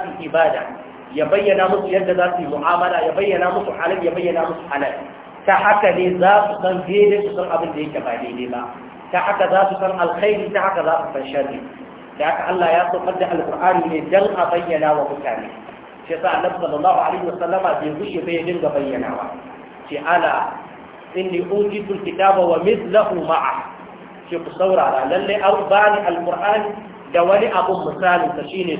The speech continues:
sunna." In Alqur'ani ya zo mujmal, sunna sai ta bayyana, sai ta fasa bayani. Shi yasa mun yi bayani a baya, dole akwai bukatar in mutum ya rike Alqur'ani sai ya hada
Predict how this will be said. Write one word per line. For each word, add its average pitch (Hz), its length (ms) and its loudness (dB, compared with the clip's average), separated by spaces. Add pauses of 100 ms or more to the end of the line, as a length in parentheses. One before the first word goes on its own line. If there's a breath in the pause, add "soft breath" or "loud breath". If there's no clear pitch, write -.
sunna." 135 240 -6 (540)
In 196 180 0
Alqur'ani 185 640 2
ya 175 240 6
zo 180 160 2
mujmal, 190 640 2 (420)
sunna 196 320 0
sai 170 160 -4
ta 147 160 -4
bayyana, 147 480 -2
sai 175 80 -4
ta 147 140 -2
fasa 139 260 -2
bayani. 123 320 -6 (800)
Shi 160 80 -8
yasa 160 240 2
mun 175 100 -2
yi 190 80 -2
bayani 170 480 2
a 135 80 -2
baya, 143 380 0
dole 214 260 6
akwai 196 320 2
bukatar 185 480 0
in 196 160 -2
mutum 185 240 -4
ya 185 140 2
rike 202 240 -2
Alqur'ani 165 580 0
sai 180 160 0
ya 175 80 4
hada - 240 -2